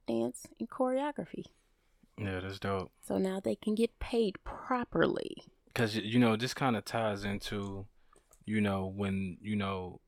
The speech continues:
Speaker 2: uh, all the black influencers was, like, going strike on TikTok.
Speaker 1: Yeah.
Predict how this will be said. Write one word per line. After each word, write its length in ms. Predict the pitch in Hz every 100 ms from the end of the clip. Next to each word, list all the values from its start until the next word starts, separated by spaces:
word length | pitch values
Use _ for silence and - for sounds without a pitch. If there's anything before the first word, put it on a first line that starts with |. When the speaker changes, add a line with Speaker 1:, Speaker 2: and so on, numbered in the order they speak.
| -
Speaker 2:
uh, 400 | 110 104 98 90
all 220 | 104 107 104
the 80 |
black 340 | 98 107 107 -
influencers 960 | 101 - 110 107 101 - 101 98 - - _ _ _ _ _
was, 180 | 107 104
like, 200 | 101 90 - _ 113
going 220 | 113 104
strike 320 | 104 - 104 101
on 100 | 98
TikTok. 460 | 120 - 120 113 -
Speaker 1:
Yeah. 380 | - 175 139 131